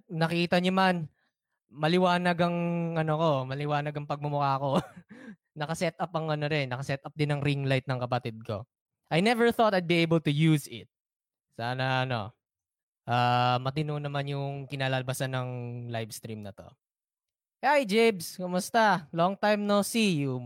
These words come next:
you, I can't say that kasi mapagkakamalan akong racist, pero still,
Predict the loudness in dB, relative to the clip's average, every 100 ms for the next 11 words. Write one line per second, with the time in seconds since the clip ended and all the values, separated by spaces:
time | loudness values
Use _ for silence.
0 | -12 -16 -20 _ _ -8 -6 -4 -2 -4
1 | -6 -8 -16 _ _ _ _ _ _ _
2 | -10 -6 -2 -2 -2 -2 -2 0 0 0
3 | 0 -6 -6 -8 -2 -2 -2 -4 -4 -4
4 | -6 -6 -6 -6 -6 -8 -8 -10 -10 -8
5 | -6 -6